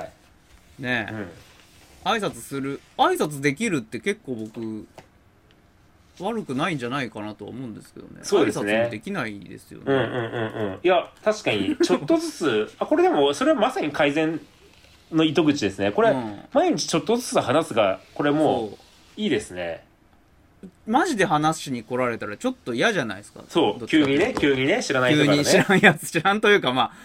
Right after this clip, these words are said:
Speaker 2: あ、挨拶するぐらいの人が。
Speaker 1: はいはいはい。
Speaker 2: 挨拶から多分ちょっとずつ話すみたいな。
Speaker 1: うん。
Speaker 2: ね、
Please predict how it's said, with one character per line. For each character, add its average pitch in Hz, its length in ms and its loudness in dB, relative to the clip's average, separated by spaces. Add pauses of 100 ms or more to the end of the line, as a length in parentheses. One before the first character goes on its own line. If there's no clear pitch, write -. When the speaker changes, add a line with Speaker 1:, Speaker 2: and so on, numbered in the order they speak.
(120)
Speaker 2:
あ、 147 80 4
挨 160 120 8
拶 160 160 4
す 175 140 -2
る 170 120 2
ぐ 175 80 0
ら 156 100 8
い 117 60 0
の 110 80 -8
人 110 180 -8
が。 101 80 -10
Speaker 1:
は 127 120 2
い 101 60 -2
は 110 120 0
い 92 80 -2
は 92 160 -2
い。 - 160 -8 (500)
Speaker 2:
挨 190 180 -2
拶 208 300 -4
か 175 140 0
ら 147 120 0
多 139 180 -2
分 113 300 -6
ち - 80 -8
ょ 113 80 -4
っ - 100 -14
と 131 100 -4
ず 131 120 -4
つ 123 100 -10
話 110 300 -8
す 131 60 -14
み 156 140 -14
た - 140 -16
い - 40 -8
な。 135 60 -4
Speaker 1:
う - 40 -4
ん。 90 120 -8 (1800)
Speaker 2:
ね、 147 280 -2